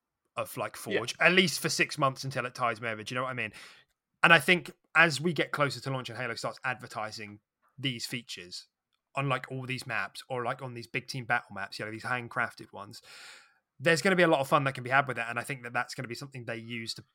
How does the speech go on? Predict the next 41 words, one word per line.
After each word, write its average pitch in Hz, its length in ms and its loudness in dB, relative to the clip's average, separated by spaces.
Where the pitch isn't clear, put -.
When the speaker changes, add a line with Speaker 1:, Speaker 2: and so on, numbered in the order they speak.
Speaker 1:
push - 320 -4
against 120 540 -8
Battlefield 110 400 -4
Portal, 104 420 -8
right? 104 220 -8
The 110 60 -18
thing 110 200 -12
that 110 180 -10
they're, 127 300 2
they're 127 220 4
essen-, 117 340 -4
like, 104 200 -10
custom 110 280 -12
games 98 240 -10
thing, 101 140 -14
essentially. 101 480 -14
Um, 104 360 -4
Speaker 2:
Actually, 107 320 -16
yeah, 110 220 -10
yeah. 110 220 -20
Speaker 1:
and 156 140 4
they're 143 120 8
gonna 135 220 0
market 139 320 4
that 120 140 2
and 120 80 -8
be 127 80 -6
like, 120 220 -2
"Well, 147 260 4
six - 220 -6
months' 135 160 -2
time, 139 200 4
you're 131 200 -2
also 156 380 2
gonna 120 200 0
have 123 120 0
Forge, 113 460 -6
which 120 140 -12
is 117 120 -8
gonna 123 140 -2
be, 107 200 -10